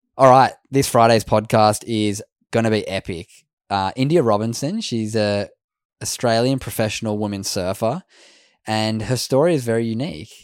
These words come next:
She qualified for the World Tour and got to surf on the front half of the year on the World Tour this year, but she sustained a concussion injury last year and had been carrying that throughout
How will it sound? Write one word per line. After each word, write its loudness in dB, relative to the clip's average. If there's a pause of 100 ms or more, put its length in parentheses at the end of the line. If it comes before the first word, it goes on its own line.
(120)
She -8
qualified 2
for -6
the 0
World 0
Tour 0
and -6
got -2
to -12
surf -4
on -4
the -6
front -6
half -4
of -18
the -8
year -4
on -6
the -6
World -6
Tour -6
this -8
year, -6 (400)
but 0
she -2
sustained -2
a 0
concussion -2
injury -2
last -2
year -8 (340)
and -6
had -8
been 0
carrying -6
that -4
throughout 0